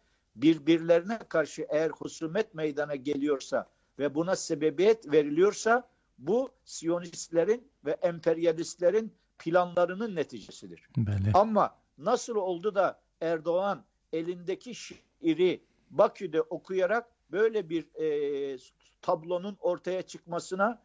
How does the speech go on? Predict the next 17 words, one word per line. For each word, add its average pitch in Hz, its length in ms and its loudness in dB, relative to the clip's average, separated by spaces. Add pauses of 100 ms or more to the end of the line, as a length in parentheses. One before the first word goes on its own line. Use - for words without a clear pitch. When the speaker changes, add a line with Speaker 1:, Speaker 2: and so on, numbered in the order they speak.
(120)
Speaker 1:
sebebiyet 180 680 2
vermiş 123 360 -2
oldu. 92 280 -8 (380)
Ben 233 280 2
burada 220 520 4 (260)
büyük 190 380 -6
bir 196 100 -4
oyun 208 340 -2
olduğunu, 135 600 -4 (520)
e, 147 300 0
Erdoğan'ın 208 760 2
da 160 220 -4
bu 214 200 -6
oyunun 202 380 -8
içine 196 400 -6
sürüklendiğini 180 960 0
düşünüyorum. 104 500 -8